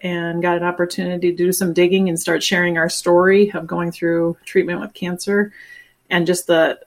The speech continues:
the stuff I learned in that season just kind of pivoted my life. I like to refer it as B C,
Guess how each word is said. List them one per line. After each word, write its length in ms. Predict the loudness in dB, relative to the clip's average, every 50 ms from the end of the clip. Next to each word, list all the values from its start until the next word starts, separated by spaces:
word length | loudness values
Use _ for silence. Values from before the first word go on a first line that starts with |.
| -14
the 140 | -6 -6 -6
stuff 340 | -4 -2 -2 -2 -2 0 0
I 100 | 0 0
learned 360 | 2 0 0 0 2 2 2
in 60 | 2
that 180 | 2 -2 -4 -4
season 240 | -4 -6 -4 -4 -6
just 160 | -8 -6 -4
kind 140 | -4 -4 -4
of 100 | -4 -8
pivoted 400 | -4 -2 0 2 2 2 2 0
my 120 | -4 -4
life. 260 | -4 -2 -2 -2 -2 -4
I 80 | -2
like 200 | 2 2 2 2 2
to 80 | 2
refer 360 | 2 2 2 2 2 4 4
it 80 | 4 4
as 160 | 2 0 0
B 240 | -2 -4 -2 -2 -2
C, 420 | -2 2 2 2 2 2 0 -6